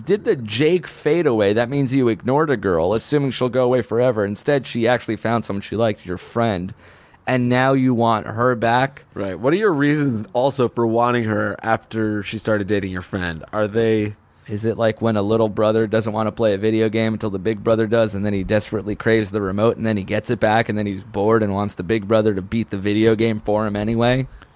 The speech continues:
Speaker 2: Wow, you know that exactly because you were the little brother.
Speaker 1: <laughs> Because I was the
Speaker 2: You
Speaker 1: boyfriend.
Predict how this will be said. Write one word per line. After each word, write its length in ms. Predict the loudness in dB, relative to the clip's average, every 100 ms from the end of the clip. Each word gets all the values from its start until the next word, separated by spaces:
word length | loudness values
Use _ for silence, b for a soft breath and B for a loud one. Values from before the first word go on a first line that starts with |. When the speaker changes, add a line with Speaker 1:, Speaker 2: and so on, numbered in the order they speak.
| B
Speaker 2:
Wow, 180 | -6 -6
you 200 | -2 0
know 220 | 2 4
that 160 | 4 0
exactly 880 | -2 -10 -20 -4 2 2 0 -2 -4
because 380 | -4 0 0 2
you 160 | 2
were 100 | 2
the 80 | 2
little 260 | -4 -8 -4
brother. 600 | 0 0 0 -2 -2 0
Speaker 1:
<laughs> 120 | 0
Because 480 | -2 -2 -4 -4 -6
I 500 | -2 0 0 0 2
was 200 | 4 2
the 80 | 0
Speaker 2:
You 80 | 0
Speaker 1:
boyfriend. 680 | 2 0 0 -4 -4 -6